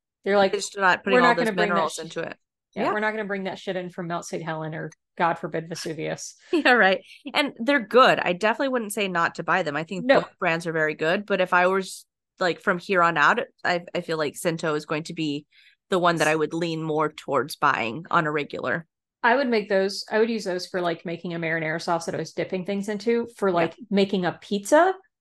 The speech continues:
Speaker 1: I'd go for the Pomodoris.
Speaker 2: That's true, 'cause they were already a
Speaker 1: Because
Speaker 2: little bit lighter.
Speaker 1: they were already a little bit lighter, and they were already, like, a little bit more acidic. So then you
Speaker 2: Mm-hmm.
Speaker 1: combine it with, like, the salt and the fat from, like, Parmesan and mozzarella, and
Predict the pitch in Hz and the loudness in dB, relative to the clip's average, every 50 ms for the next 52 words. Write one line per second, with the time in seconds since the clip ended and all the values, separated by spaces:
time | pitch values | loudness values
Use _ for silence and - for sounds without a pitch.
0 | _ _ _ 196 190 - 196 185 185 - 180 175 175 - 175 165 165 160 160 139 | _ _ _ 0 2 4 2 0 0 0 -4 -4 -2 -2 -2 -2 0 -2 -2 -2
1 | 127 139 139 - 220 - 202 185 170 - - - 202 175 156 160 - - 202 - | -2 -2 -2 -4 0 2 2 2 2 0 -4 0 2 2 2 2 -2 -6 -2 0
2 | 185 180 170 143 175 180 185 180 180 175 175 175 175 175 165 151 - - 156 156 | 2 4 6 6 8 6 6 4 4 2 2 2 0 0 0 -2 -2 0 -2 0
3 | 160 175 190 226 - _ _ _ _ _ _ _ _ _ - 208 220 220 226 247 | 0 0 0 -2 -2 _ _ _ _ _ _ _ _ _ 4 6 8 8 8 8
4 | 269 277 254 240 226 220 233 220 - 208 202 202 202 202 196 202 202 - 196 190 | 6 6 6 6 6 6 4 4 4 4 4 4 4 2 0 0 -2 -4 -6 -6
5 | 185 185 185 180 180 180 185 - _ - 190 185 180 185 185 196 190 190 196 196 | -4 -4 -6 -6 -6 -8 -10 -6 _ 2 2 2 2 2 2 4 4 4 6 4
6 | 196 196 185 185 185 180 190 190 190 190 180 202 190 196 190 190 185 - - 196 | 4 2 2 0 -2 -2 -2 -2 0 -2 -2 -4 -6 -6 -8 -8 -8 -4 -4 -2
7 | 175 170 170 - - - - - 185 170 185 185 180 180 180 185 196 190 175 180 | 0 0 -2 -4 -6 -8 -4 -2 0 0 2 0 0 -4 -4 -4 -2 -2 0 0
8 | 185 185 185 - 180 - - 180 175 - - - - - 202 185 185 180 - 185 | -2 -2 -4 -4 -6 -6 -6 -8 -6 -6 -8 -8 -4 -2 0 0 0 0 -2 -4
9 | 180 170 - - 175 156 156 151 - - - 175 165 160 160 - - - 175 170 | -4 -6 -4 0 4 4 4 4 2 -6 -8 -6 -6 -6 -8 -8 -4 -2 -2 -2
10 | 165 165 160 170 165 160 156 160 160 151 156 - - 147 147 156 160 165 180 185 | -2 -2 -4 -4 -4 -4 -4 -4 -4 -6 -6 -6 -6 -4 -2 2 2 4 4 4
11 | 170 156 147 151 151 | 2 0 -2 -6 -10